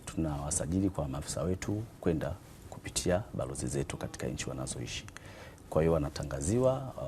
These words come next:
balozi zetu zinatusaidia kufanya uratibu, uhamasishaji, basi tunaenda kutoa huduma kwenye ofisi zetu za ubalozi. Kwa hiyo kutumia fursa hizo hizo,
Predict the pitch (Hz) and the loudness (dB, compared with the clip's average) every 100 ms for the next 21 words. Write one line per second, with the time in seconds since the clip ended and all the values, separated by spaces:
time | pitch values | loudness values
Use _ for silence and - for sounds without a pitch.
0 | 65 80 76 73 71 73 95 92 73 69 | 0 0 -2 -2 -2 2 2 4 2 0
1 | - - 64 64 87 87 - - 90 78 | -2 -2 -2 0 2 0 0 -2 0 0
2 | 69 - - 98 104 - - - - - | -2 -2 0 0 0 -2 -2 -2 -4 2
3 | 117 120 120 - - - - - - 78 | 2 2 -2 -6 -16 -16 -18 -4 0 2
4 | - 101 - 104 107 82 - 80 71 73 | 2 -2 -2 0 0 -2 -2 -2 0 0
5 | 78 73 67 65 - 64 65 76 69 82 | 0 0 -2 -6 -4 -2 -2 -2 0 -2
6 | 104 - - 58 - - - - - - | -4 -8 -10 -8 -8 -6 -8 -10 -12 -12
7 | - 98 - - 101 139 - 113 104 110 | 2 2 4 2 6 6 6 4 6 8
8 | 120 98 87 71 | 8 8 8 6